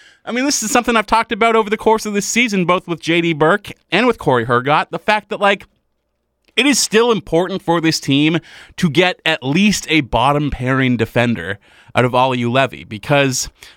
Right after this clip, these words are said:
I got kind of caught off on a, on a runaway train, uh, series of, of, uh, segues and, and tangents the other day as I was talking about this, but,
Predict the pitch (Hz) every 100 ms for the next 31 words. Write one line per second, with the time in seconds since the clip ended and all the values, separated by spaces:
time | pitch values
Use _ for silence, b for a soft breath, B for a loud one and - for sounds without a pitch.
0 | B - 160 214 220 - - 175 147 -
1 | - 147 147 143 139 143 135 123 117 117
2 | 110 113 110 110 98 117 135 131 123 117
3 | 135 127 123 123 123 110 113 110 110 104
4 | - - 123 123 117 117 107 104 b b
5 | b 113 110 104 117 110 104 - 139 123
6 | 127 123 123 113 113 107 107 107 - 135
7 | 135 120 131 - 127 123 117 120 117 117
8 | 110 - 120 123 113 113 - 117 - -
9 | 123 117